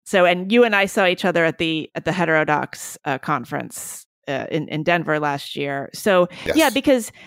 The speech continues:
Speaker 1: that's one of the things that I keep thinking about. There are so many of us in this space, quote unquote,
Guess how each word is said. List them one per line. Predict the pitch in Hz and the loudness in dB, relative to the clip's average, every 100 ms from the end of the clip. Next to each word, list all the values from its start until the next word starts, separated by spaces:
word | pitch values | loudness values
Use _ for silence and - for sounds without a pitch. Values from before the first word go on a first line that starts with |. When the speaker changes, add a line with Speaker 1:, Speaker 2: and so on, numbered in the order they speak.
| - - | -18 -4
Speaker 1:
that's | 277 - | -2 0
one | 294 269 | 2 2
of | 233 | 2
the | 208 | 0
things | 208 175 170 - | 2 0 0 0
that | 160 151 - _ _ - | 2 2 -2 _ _ -6
I | 180 | -4
keep | - 190 | -2 -2
thinking | 175 160 165 | -2 -6 -6
about. | 156 156 151 - | 0 2 2 2
There | 175 170 | 2 4
are | 170 | 2
so | - 233 226 | 0 2 2
many | 202 190 196 | 4 0 2
of | 170 156 | 0 2
us | 151 - | 0 -2
in | 160 156 | -4 -2
this | 147 - - _ | -4 -6 -14 _
space, | - - 156 143 147 - - - _ | -14 -6 -4 -4 -8 -12 -20 -20 _
quote | - 156 | -2 0
unquote, | 151 - 151 151 | 0 -2 0 0